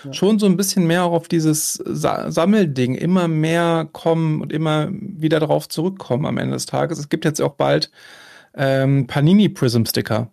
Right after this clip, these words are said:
Speaker 2: nur mal so am Rand. Da gab's ganz kurz ein Panini Announcement. Das ist dann, glaub ich, auch wieder verschwunden.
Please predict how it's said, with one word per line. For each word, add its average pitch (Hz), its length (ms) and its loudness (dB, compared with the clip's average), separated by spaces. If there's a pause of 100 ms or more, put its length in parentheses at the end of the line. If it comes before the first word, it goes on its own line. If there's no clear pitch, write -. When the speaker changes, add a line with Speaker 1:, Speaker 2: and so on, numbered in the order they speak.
(140)
Speaker 2:
nur 127 120 4
mal 123 140 4
so 120 100 2
am 117 140 2
Rand. 120 320 0
Da 113 80 0
gab's 123 240 0
ganz 143 240 0
kurz 147 320 -2
ein 147 80 0
Panini 135 580 2 (540)
Announcement. 127 760 2
Das 131 140 0
ist - 160 -4
dann, 180 100 4
glaub 131 380 2
ich, - 120 -4
auch 120 200 -4
wieder 151 360 0
verschwunden. 190 880 -2